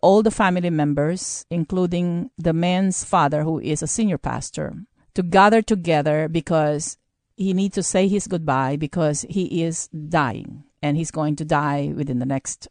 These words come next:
hour. So he already said goodbye to his family and to his father. But the father, who's a senior pastor and is a part of the regular pastors who attend our training,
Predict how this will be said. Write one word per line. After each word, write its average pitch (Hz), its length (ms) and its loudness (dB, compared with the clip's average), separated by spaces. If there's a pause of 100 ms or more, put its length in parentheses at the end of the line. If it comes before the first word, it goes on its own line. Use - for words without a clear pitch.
hour. 127 360 -2 (680)
So 240 200 8
he 269 160 8
already 262 280 10
said 214 320 4
goodbye 165 480 4
to 170 140 -2
his 170 220 -2
family 160 720 -2 (220)
and 151 160 0
to 170 80 -2
his 165 140 -4
father. 147 600 -6 (440)
But 175 260 2
the 170 80 0
father, 190 440 0
who's 160 200 -4
a 165 40 -4
senior 214 320 0
pastor 147 580 -6
and 156 240 -4
is 165 240 -4
a 165 60 -6
part 156 540 -2
of 156 300 -4
the 147 260 -4
regular 160 400 -2
pastors - 640 -8
who 156 180 -6
attend 147 500 -2
our 135 320 -4
training, 127 560 -6